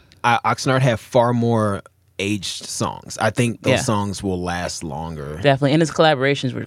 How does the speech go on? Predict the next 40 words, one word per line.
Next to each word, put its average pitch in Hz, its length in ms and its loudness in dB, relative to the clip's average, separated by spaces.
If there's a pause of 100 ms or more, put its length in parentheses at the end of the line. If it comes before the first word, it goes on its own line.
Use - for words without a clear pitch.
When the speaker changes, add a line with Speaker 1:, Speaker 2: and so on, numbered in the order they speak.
Speaker 2:
crazy. - 680 -2
Speaker 1:
It's 120 180 0
mostly 139 280 6
because 120 360 2
of 107 60 0
that 87 140 -4
collaboration, 85 440 -2
like 170 60 6
the 151 40 6
Speaker 2:
Yeah. 123 140 4
Speaker 1:
one - 100 -4
with 82 80 -8
Snoop 95 200 -6
Dogg. 76 180 -6
Speaker 2:
Snoop 185 240 0
Dogg 180 240 6
and 190 220 2
Q-Tip. 131 480 -2
Speaker 1:
Yeah, 82 240 -6
Q-Tip 85 360 -6
was, 78 220 -12
oh 101 120 2
yeah, 90 220 -6
I - 40 -2 (100)
had 139 140 6
to 120 40 -2
listen 107 240 -2
to 98 100 -4
it - 20 -2
when 87 120 -6
you 82 80 -8
told 78 200 -10
me 76 260 -14
about 160 120 -4
Speaker 2:
Yeah. 131 200 4
Speaker 1:
that. 78 280 -8
Yeah. 80 300 -12 (600)
Yeah. 78 240 -10 (120)
That's, 139 320 4
Speaker 2:
Yeah. 143 60 -8